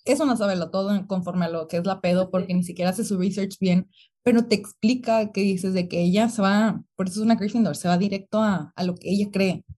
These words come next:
Speaker 1: sin
Speaker 2: Pero
Speaker 1: preguntar.
Speaker 2: también, o sea, si lo pensamos bien, ahorita pensamos, bueno, le faltó como que ahí,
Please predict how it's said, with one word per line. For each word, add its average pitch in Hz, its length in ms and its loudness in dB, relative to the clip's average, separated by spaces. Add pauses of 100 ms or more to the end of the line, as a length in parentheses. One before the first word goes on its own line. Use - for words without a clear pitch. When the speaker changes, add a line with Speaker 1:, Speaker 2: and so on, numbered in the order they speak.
(180)
Speaker 1:
sin 196 180 4
Speaker 2:
Pero 196 180 4
Speaker 1:
preguntar. 175 360 2
Speaker 2:
también, 240 440 0
o 269 60 -8
sea, 269 180 -2
si 262 120 -2
lo 240 120 -2
pensamos 240 420 -4
bien, 311 360 -4 (340)
ahorita 220 380 -2
pensamos, 233 480 2
bueno, 262 280 2
le 214 120 -4
faltó 214 680 -2
como 226 280 -16
que 196 140 -6
ahí, 202 840 -8